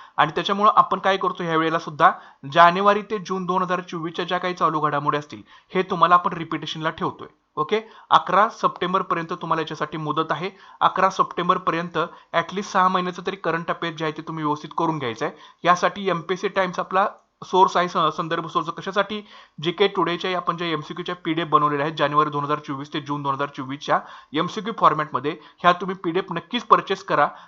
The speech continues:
नाईन्टी नाईन रुपीज आपण याचा चार्ज जो आहे तो ठेवलेला आहे. जीके टुडेच्या जर साईटवरती गेला तुम्ही, प्रत्येक महिन्याची तुम्हाला पीडीएफ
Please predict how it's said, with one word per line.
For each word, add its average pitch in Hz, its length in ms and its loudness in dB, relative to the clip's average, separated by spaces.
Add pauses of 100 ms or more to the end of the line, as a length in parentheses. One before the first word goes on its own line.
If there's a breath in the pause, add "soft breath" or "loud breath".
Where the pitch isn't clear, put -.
(100)
नाईन्टी 175 300 0
नाईन 202 180 2
रुपीज 196 320 -4
आपण 196 200 2
याचा 180 140 -4
चार्ज 170 300 2
जो 151 80 -2
आहे 147 120 0
तो 165 40 -6
ठेवलेला 139 320 -2
आहे. 175 80 -2 (140)
जीके 160 220 -2
टुडेच्या 190 340 -2 (200)
जर 185 80 -2
साईटवरती 180 480 0
गेला 165 160 -2
तुम्ही, 185 220 -8
प्रत्येक 220 400 -2
महिन्याची 185 300 -2
तुम्हाला 180 400 -2
पीडीएफ 160 300 0